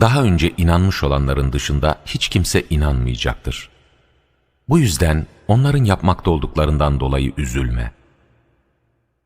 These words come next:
Bizim gözetimimizde ve vahyimiz doğrultusunda gemiyi yap. Ama zulmedenler konusunda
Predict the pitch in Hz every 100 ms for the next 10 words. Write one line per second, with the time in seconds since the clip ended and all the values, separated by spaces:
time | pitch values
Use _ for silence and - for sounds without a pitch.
0 | _ _ _ 143 156 185 151 85 76 76
1 | 76 73 69 64 - 65 - _ - 90
2 | 85 - 90 95 113 127 127 - 73 71
3 | 67 - - 73 73 71 71 69 67 64
4 | 64 - - _ _ _ _ _ _ _
5 | 85 80 78 - 76 101 90 76 71 69
6 | 71 - 69 67 - 67 67 71